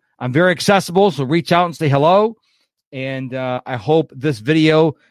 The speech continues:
this episode of the podcast served you well. Until next time, by the way, I'm gonna start going live every Wednesday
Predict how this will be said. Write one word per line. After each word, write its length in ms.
this 180
episode 720
of 100
the 80
podcast 520
served 260
you 80
well. 340
Until 380
next 320
time, 240
by 100
the 60
way, 140
I'm 60
gonna 100
start 240
going 260
live 360
every 580
Wednesday 880